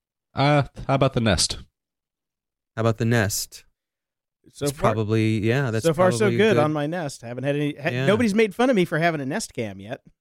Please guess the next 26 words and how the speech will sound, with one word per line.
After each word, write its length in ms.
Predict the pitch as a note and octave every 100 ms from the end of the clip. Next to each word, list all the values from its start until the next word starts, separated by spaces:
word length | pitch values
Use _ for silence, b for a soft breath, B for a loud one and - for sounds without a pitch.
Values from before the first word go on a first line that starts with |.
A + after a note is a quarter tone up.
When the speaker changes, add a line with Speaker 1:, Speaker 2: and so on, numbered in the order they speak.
| _ _ _ _ _ C#3
Speaker 2:
All 80 |
right, 100 | E3
Speaker 1:
Yep. 80 | D3
Speaker 2:
give 140 | D#3+ F3+
us 160 | -
a 60 | A2+
week, 220 | G2+ -
Jason. 340 | A2 G2+ -
Give 140 | C#3 D3
Speaker 3:
Okay. 100 | C#3+
Speaker 2:
us 100 | B2
a 60 |
week. 300 | F#2+ F2+ - -
<laughs> 80 | D3
Speaker 1:
Yeah, 160 | C#3+ A#2+
let's 200 | G3 F#3
look 180 | F#3+
at, 80 | F3+
let's 160 | G3 -
look 160 | B3+
into 280 | A3+ F#3+ C#3
it, 160 | A2 A2
'cause 140 | C#3+ D3+
I, 140 | E3+ F3+
I 220 | D3+ G#3+
am 300 | A3 G#3+